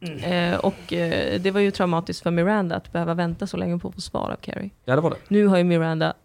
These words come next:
Speaker 2: sann dödsångest. Mycket
Speaker 1: Ja.
Speaker 2: kring döden i det här avsnittet.
Speaker 1: Ja, det är mycket kring döden.
Speaker 2: Det är ju
Speaker 1: Och
Speaker 2: faktiskt
Speaker 1: mycket
Speaker 2: hela avsnittets tema.
Speaker 1: är döden
Speaker 2: Ja.
Speaker 1: och, eh, dö ensam.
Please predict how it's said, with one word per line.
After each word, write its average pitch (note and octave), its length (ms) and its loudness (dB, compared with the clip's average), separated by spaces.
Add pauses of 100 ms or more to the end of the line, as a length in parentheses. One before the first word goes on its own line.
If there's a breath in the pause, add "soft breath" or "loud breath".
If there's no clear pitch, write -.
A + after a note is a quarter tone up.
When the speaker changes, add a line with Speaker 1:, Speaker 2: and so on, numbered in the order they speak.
(200)
Speaker 2:
sann - 580 -4
dödsångest. - 760 -10 (600 loud breath)
Mycket B3 300 0
Speaker 1:
Ja. E3 100 6
Speaker 2:
kring G3 320 2
döden F#3 460 2
i E3+ 40 -4
det F3 60 -2
här E3 120 -2
avsnittet. F#3 320 2
Speaker 1:
Ja, A3+ 60 8
det A3 60 8
är F#3+ 40 10
mycket F#3 320 2
kring C3+ 100 6
döden. B2 260 8 (140)
Speaker 2:
Det F#3+ 60 4
är A3 160 10
ju G#3+ 60 8
Speaker 1:
Och G3+ 60 6
Speaker 2:
faktiskt G#3 300 4
Speaker 1:
mycket G#3+ 160 6
Speaker 2:
hela F3 180 6
avsnittets E3+ 540 0
tema. D3+ 440 -2
Speaker 1:
är D3 140 6
döden A2 460 4
Speaker 2:
Ja. D#3+ 180 2
Speaker 1:
och, D#3+ 220 -2
eh, A2+ 260 -2
dö A#2+ 240 4
ensam. A2+ 460 -2